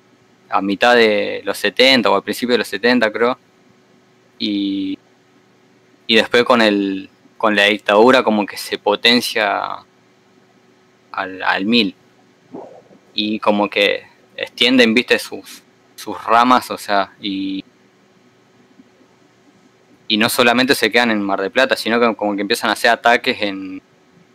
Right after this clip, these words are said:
en La Plata, en Capital, en, en todos lados. Eh, y hasta cuentan de un caso de un chabón que lo van a buscar a, creo que a Mendoza, un abogado.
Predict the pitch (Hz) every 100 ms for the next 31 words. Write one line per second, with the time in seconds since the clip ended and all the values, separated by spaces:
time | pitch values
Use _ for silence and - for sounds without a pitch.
0 | - 107 101 98 - 113 120 113 107 -
1 | 98 98 95 92 92 _ _ _ _ 104
2 | 101 98 101 - 117 120 110 101 95 95
3 | 101 101 123 113 120 113 98 - - _
4 | _ _ _ _ _ _ - 104 98 98
5 | 98 95 _ _ _ _ _ _ _ _
6 | _ _ _ _ _ _ _ _ _ _
7 | - 107 104 101 123 131 127 113 104 85
8 | 107 113 107 123 123 131 113 113 - 110
9 | 113 127 123 110 101 95 92 92 95 113
10 | 110 - 117 117 117 101 95 90 - -
11 | 120 113 98 95 104 127 123 - - _
12 | _ _ _ - 110 110 101 107 117 104